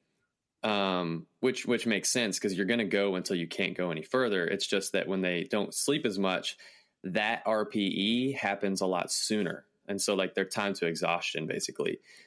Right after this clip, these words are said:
uh, decreases or, like, um, happens a lot quicker. And a lot of this goes back to, like, sleep is something that our brains need. Um, it's like a neuro,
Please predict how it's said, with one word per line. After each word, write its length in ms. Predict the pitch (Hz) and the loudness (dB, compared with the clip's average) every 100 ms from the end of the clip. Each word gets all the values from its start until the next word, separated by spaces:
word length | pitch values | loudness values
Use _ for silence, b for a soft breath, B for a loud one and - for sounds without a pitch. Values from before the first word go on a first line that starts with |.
| b - | b -2
uh, 220 | 90 76 - | 0 0 0
decreases 680 | 90 - 87 - - - | -2 0 -2 0 -2 0
or, 100 | 85 | 2
like, 340 | 85 78 - - _ _ _ | 2 0 -2 -14 _ _ _
um, 380 | 90 87 82 78 | -2 0 0 -2
happens 400 | 98 95 90 87 | -2 -2 -2 -2
a 60 | 85 | 0
lot 260 | 80 78 _ - | 0 -4 _ -4
quicker. 540 | 135 135 90 85 80 b b b b b 123 | -2 0 0 0 -4 b b b b b -2
And 120 | 123 | 2
a 20 | |
lot 200 | 127 160 | 2 2
of 60 | 135 | 2
this 240 | 117 - - | 0 -2 -2
goes 220 | 117 110 | 0 2
back 260 | 107 101 - | 0 -2 0
to, 100 | 104 | 0
like, 420 | 101 92 92 - _ | 2 2 -2 -10 _
sleep 560 | - - 113 117 117 - | -6 0 2 2 0 -2
is 220 | 110 98 - | -2 0 0
something 380 | 101 95 98 | 0 0 0
that 100 | 92 | 2
our 80 | 92 | 2
brains 720 | 82 90 95 95 92 90 - - | 0 0 2 2 2 0 -2 -6
need. 420 | 85 87 87 - - _ _ - | -4 -2 -2 -4 -12 _ _ -2
Um, 400 | 92 90 87 85 | 0 2 0 0
it's 120 | 98 | 0
like 120 | 104 | 0
a 60 | 95 | 0
neuro, 760 | 87 90 101 95 90 85 80 | 0 2 4 4 2 0 -2